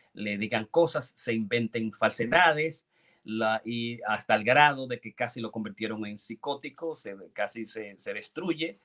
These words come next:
eh, tuvo, eh, un ataque final que terminó en la, en la consulta del doctor, eh,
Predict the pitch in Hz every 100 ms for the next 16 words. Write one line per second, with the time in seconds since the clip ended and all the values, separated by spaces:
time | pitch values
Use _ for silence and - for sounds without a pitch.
0 | _ _ - 104 104 113 113 113 110 110
1 | 113 113 123 117 104 120 127 120 127 151
2 | 143 120 117 113 107 110 113 110 - _
3 | _ _ 110 107 107 104 101 _ 123 107
4 | - 104 113 110 113 107 101 101 113 117
5 | 143 - 165 160 160 _ _ _ - 104
6 | 110 107 107 107 107 107